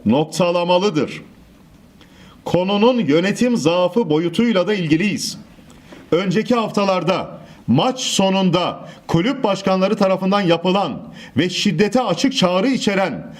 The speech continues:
açıklamalara karşı Türkiye Futbol Federasyonu'nun kayıtsız kalmış olmasının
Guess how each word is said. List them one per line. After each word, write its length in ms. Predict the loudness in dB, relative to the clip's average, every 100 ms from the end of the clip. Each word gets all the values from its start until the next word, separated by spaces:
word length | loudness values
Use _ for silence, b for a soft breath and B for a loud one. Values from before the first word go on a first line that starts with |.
| B -2
açıklamalara 840 | -2 -2 0 0 0 0 2 2
karşı 560 | 0 0 2 2 0 -2 B B -2
Türkiye 400 | 0 2 0 2
Futbol 380 | 0 2 0
Federasyonu'nun 840 | 0 0 0 -2 0 0 2 0 0
kayıtsız 520 | 0 -2 0 -2 0
kalmış 360 | 0 0 0
olmasının 640 | 2 2 0 0 0 0